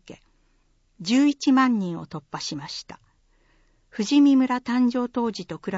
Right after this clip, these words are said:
べると約十倍です。歩んできた歴史を大切にしながら、今日も新しい富士見の歴史が作られていきます。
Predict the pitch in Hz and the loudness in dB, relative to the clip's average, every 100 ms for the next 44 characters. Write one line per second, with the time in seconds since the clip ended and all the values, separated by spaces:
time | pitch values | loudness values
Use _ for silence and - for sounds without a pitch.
0 | 185 185 180 - 180 _ _ 208 240 - | -6 -8 -8 -12 -16 _ _ -6 -6 -6
1 | 160 180 202 208 185 165 156 - - _ | -6 -4 -4 -4 -8 -10 -16 -20 -20 _
2 | _ _ _ _ _ _ _ _ _ _ | _ _ _ _ _ _ _ _ _ _
3 | _ _ _ _ _ - 214 226 294 285 | _ _ _ _ _ 0 2 4 4 4
4 | 202 - 170 160 175 - - 208 202 214 | 0 -6 -8 -6 -6 -6 -4 -6 -6 -8
5 | - 214 - 196 202 190 180 165 156 156 | -6 -6 -4 -6 -6 -8 -8 -10 -12 -14
6 | _ _ _ _ _ _ _ _ _ _ | _ _ _ _ _ _ _ _ _ _
7 | _ - 277 220 165 165 - 196 190 269 | _ 0 2 2 -2 -8 -8 -8 -2 -2
8 | 294 - 262 214 - 175 233 233 226 208 | -2 -4 -4 -4 -4 -2 0 0 -2 -4
9 | 180 185 - 208 202 190 - - 196 180 | -8 -8 -10 -10 -10 -12 -12 -8 -6 -6
10 | 165 - 151 - 147 156 - - - - | -8 -14 -18 -16 -16 -16 -14 -14 -16 -20